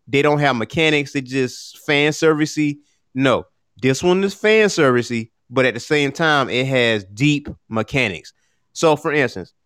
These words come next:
if you use, like, a, a, it's not even a Gundam, just, like, a regular henchman, like, mobile suit, that person can beat an ultra powerful Gundam with skill, 'cause it's gonna take skill to beat it, and it's a team effort. So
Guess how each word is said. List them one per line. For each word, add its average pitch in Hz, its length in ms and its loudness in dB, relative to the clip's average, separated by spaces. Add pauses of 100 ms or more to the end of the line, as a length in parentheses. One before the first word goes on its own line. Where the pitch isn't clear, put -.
(200)
if 147 180 0
you 190 100 0
use, 180 680 0 (280)
like, 127 640 2 (180)
a, 123 220 2
a, 120 200 0 (160)
it's 135 220 0
not 160 120 2
even 139 200 2
a 113 60 -2
Gundam, 110 260 -2
just, 104 120 -6
like, 131 140 0
a 113 60 -2
regular 127 380 0
henchman, 135 560 -4
like, 113 220 0
mobile 127 320 0
suit, 147 380 0 (640)
that 175 260 -2
person 190 360 2
can 139 220 -2
beat 180 160 2
an 135 120 2
ultra 139 240 0
powerful 135 420 0
Gundam 120 520 0 (340)
with 170 240 4
skill, 147 520 -4 (300)
'cause 143 180 0
it's 147 120 -2
gonna 175 260 0
take 156 260 -4
skill 160 260 0
to 120 80 -2
beat 143 220 -2
it, - 160 -4
and 156 140 -2
it's 139 120 -6
a 123 40 -12
team 127 280 -6
effort. 120 320 -4
So 117 300 -4